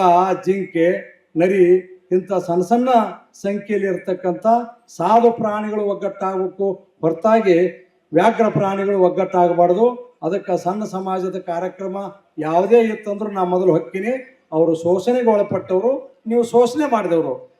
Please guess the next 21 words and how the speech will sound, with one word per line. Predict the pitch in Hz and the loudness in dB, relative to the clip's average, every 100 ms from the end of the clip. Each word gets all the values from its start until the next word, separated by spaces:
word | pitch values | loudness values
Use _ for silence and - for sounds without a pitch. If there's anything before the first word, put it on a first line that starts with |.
| _ | _
ಅಂತ | 208 226 214 160 180 - _ | -8 0 0 2 -2 -8 _
ಅವ್ರ | 170 180 170 | 2 4 4
ಮಾತುಗಳನ್ನ | 196 220 220 196 202 202 180 170 170 - _ | 4 2 2 -2 -2 0 2 2 -2 -12 _
ಇವತ್ತಿಗೂ | 180 202 214 220 | 0 0 -2 -2
ನನ್ನ | 208 190 190 175 | 0 0 0 0
ಸ್ಮೃತಿ | 175 180 175 202 | -2 -6 -4 -6
ಪಟಲದಲ್ಲಿ | 185 180 180 185 185 170 170 - _ | -6 -2 0 2 2 2 0 -8 _
ಅದಾವು | 160 214 226 190 | 0 4 4 2
ಅಂತಕ್ಕಂಥದ್ದು. | 180 175 170 151 156 202 208 _ _ _ | -2 -2 -4 -6 -6 -6 -10 _ _ _
ಹೀಗಾಗಿ | 165 175 202 214 196 180 180 - _ - | -4 -2 -2 0 2 2 0 -10 _ -6
ನಮ್ಮ | 165 170 170 170 175 156 190 - _ _ - | -2 0 0 0 -6 -12 -12 -12 _ _ -12
ಪೂಜ್ಯ | 190 175 185 | -10 -6 -6
ಸ್ವಾಮೀಜಿಯವರು | 170 180 220 196 208 208 196 180 180 - _ _ 175 | -4 -4 -4 -6 -6 -4 0 2 0 -8 _ _ -6
ಏನೈತಿ | 202 190 185 180 | -4 -4 -2 -4
ಅಂತಂದ್ರೆ, | 175 202 196 170 156 156 _ _ | -4 -6 -6 -4 -6 -10 _ _
ಇಂಥ | 175 165 | -8 -6
ಸಣ್ಣ | 170 151 214 | -6 -6 -8
ಸಮಾಜದವ್ರಿಗೆ | 214 190 190 185 170 190 180 170 165 170 - _ 160 | -8 -8 -6 -6 -4 -6 0 0 0 -4 -16 _ -4
ಯಾವಾಗಲೂ | 170 196 202 196 202 175 170 - _ 165 | -2 -2 -4 -4 0 0 0 -6 _ -2
ಅವರು | 175 | -2
ಸ್ಮ-, | 165 170 170 | -2 -4 -4